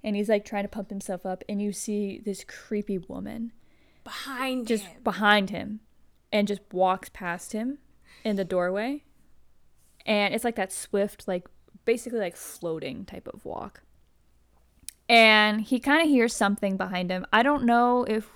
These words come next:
Speaker 1: there's actually a noise or whatever. He kinda turns around. He's like, "Is someone there?"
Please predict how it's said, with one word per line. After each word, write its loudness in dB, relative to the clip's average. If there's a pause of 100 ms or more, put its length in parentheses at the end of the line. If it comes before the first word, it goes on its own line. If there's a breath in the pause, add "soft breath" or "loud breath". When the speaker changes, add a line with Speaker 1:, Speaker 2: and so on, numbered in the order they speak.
(260)
Speaker 1:
there's 0
actually 0
a 0
noise 0
or -4
whatever. -4 (500 soft breath)
He -6
kinda 0
turns -4
around. -4
He's -8
like, -18
"Is -12
someone -6
there?" -2